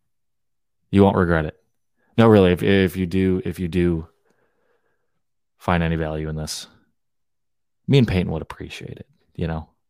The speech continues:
That's my sales pitch for you guys today. Uh, but yeah, dude.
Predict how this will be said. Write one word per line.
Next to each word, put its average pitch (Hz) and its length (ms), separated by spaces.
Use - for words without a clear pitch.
That's 92 160
my 90 100
sales 76 320
pitch - 200
for - 120
you - 60
guys 80 240
today. - 240
Uh, 58 600
but 87 100
yeah, 85 140
dude. 82 220